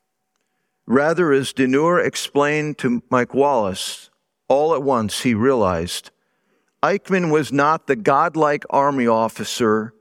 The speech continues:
who had sent so many to their deaths that he had envisioned. This Eichmann was an ordinary man. Here's what he said.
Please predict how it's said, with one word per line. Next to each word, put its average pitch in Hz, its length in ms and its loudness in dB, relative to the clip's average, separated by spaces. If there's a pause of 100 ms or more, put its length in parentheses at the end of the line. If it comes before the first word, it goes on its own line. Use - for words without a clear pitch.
(400)
who 139 180 2
had 120 160 0
sent 156 380 -2
so 135 260 0
many 147 520 0
to - 200 -2
their 117 220 0
deaths 101 500 0
that 113 200 -2
he 120 180 0
had 104 100 0
envisioned. 101 680 -4 (1160)
This 175 260 0
Eichmann 110 640 0 (200)
was 110 240 -2
an 117 140 0
ordinary 123 480 0
man. 95 320 -2
Here's 95 280 -4
what 101 100 0
he 117 60 -6
said. 78 300 -6